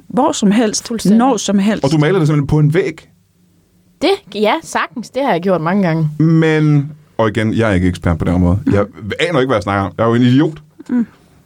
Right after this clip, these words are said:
Speaker 3: Der er ikke teknisk set brug for, at folk, øh, går på væggen.
Speaker 2: Nej, teknisk set ikke.
Speaker 3: Nej.
Speaker 2: Men igen, vær på forkant.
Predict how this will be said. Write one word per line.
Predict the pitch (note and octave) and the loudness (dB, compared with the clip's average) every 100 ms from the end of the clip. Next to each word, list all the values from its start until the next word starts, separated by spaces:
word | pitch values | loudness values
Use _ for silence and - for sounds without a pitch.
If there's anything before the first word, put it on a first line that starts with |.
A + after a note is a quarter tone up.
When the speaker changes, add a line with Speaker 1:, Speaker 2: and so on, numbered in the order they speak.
| _ _ _ _ _ _ | _ _ _ _ _ _
Speaker 3:
Der | - | -8
er | C#3+ | -6
ikke | D3+ | -2
teknisk | D3 D#3 | -2 -2
set | A2+ F#2+ | -2 -2
brug | - - | -4 -2
for, | G2+ | -4
at | G2+ | -2
folk, | G2 - - - | -4 -6 -10 -6
øh, | G2+ F#2+ F2+ | 0 2 0
går | - - | 0 -2
på | - | -2
væggen. | F2 F#2 - - - - - - - - - - - | -2 -2 -6 -8 -14 -20 -20 -20 -20 -18 -18 -18 -6
Speaker 2:
Nej, | G3+ F3+ G#3+ C4+ | -2 0 -2 -2
teknisk | D4+ E4+ E4 - | -4 -2 -4 0
set | D#4+ D#4 | 0 2
ikke. | D#4 - | 0 0
Speaker 3:
Nej. | A#2+ A#2 A#2 B2 - | 0 0 0 -2 -4
Speaker 2:
Men | A3+ A3 A3 | -2 0 0
igen, | A3 A#3+ C#4+ D#4 | 0 0 -2 -6
vær | G3+ G3 A3 | -8 -2 0
på | G#3+ G#3 F#3 | 0 -4 -2
forkant. | G#3 C#4 - F#3+ E3 - | 0 -2 -2 -6 -6 -14